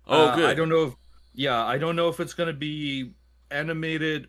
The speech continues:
Speaker 2: or show or, well, it's supposed to be Disney Plus, but I don't know if it's animated or, or an actual show.
Speaker 1: Gotcha.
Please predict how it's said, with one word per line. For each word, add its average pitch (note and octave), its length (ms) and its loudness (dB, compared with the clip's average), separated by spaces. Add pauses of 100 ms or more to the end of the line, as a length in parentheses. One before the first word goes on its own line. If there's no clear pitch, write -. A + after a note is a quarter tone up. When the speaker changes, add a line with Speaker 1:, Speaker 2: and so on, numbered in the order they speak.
Speaker 2:
or B2 520 0
show A#2+ 520 -4
or, G#2+ 580 -6
well, A#2+ 220 -2
it's A#2 100 -8
supposed F3 240 -6
to D#3+ 60 -12
be C3 100 -8
Disney A#2 300 -6
Plus, G#2 460 -8 (380)
but A#2 200 -4
I A#2 80 0
don't A#2 100 -4
know A#2 80 -2
if A2 100 -10
it's - 140 -14
animated G2 500 -6
or, F2+ 380 -10 (240)
or F#2 180 -8
an E2+ 100 -12
actual G2 360 -10
show. F#2 400 -8 (500)
Speaker 1:
Gotcha. B1 380 -8